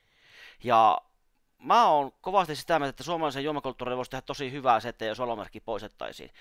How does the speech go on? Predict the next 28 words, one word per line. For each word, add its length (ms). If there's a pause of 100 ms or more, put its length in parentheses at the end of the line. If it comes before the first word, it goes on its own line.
(140)
Jos, 260 (480)
ää, 320 (480)
ravintoloitsija 520
sais, 260
sais 220
päättää, 720
että 180
milloin 340 (200)
laittaa, 320
lait-, 260
laittaa 280
ovet 220
kiinni 240
tai 160
laittaako 380
ollenkaan 380
kiinni. 300 (260)
Voisi 180
olla 200 (380)
hyvinkin, 340
hyvinkin 280
yökerhoja, 440
mitkä 240
on 60
kaksikymmentäneljä 340
kautta 200
seitsemän 420
auki. 420